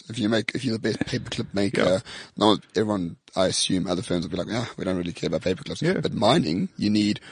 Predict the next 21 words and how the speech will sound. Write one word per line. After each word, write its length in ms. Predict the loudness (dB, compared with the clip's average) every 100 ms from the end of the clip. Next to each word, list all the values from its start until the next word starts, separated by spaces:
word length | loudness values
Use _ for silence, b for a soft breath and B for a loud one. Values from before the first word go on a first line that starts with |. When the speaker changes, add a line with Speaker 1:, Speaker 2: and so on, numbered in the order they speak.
| B B
Speaker 1:
five 420 | 2 6 6 6
billion 320 | 0 2 2 2
dollars 320 | 0 0 -4
to 80 | -4
start. 540 | 2 2 0 -8 -14 _ -6
And 100 | 0
Speaker 2:
Yeah. 60 |
Speaker 1:
obviously 280 | 2 2 0
not 160 | -2 -4 -8 _ -6
everyone 360 | -4 -2 -2 -2
has 140 | -6
five 340 | -4 -2 -2 -4
billion 240 | -4 -4
dollars 80 | -4
Speaker 2:
Sure. 220 | 2 2 4 0 -2
Speaker 1:
to 140 | 0
start, 200 | 6 6
Speaker 2:
And, 140 | 8
and, 140 | 4 6
Speaker 1:
so 40 | 8
Speaker 2:
and 260 | 8 6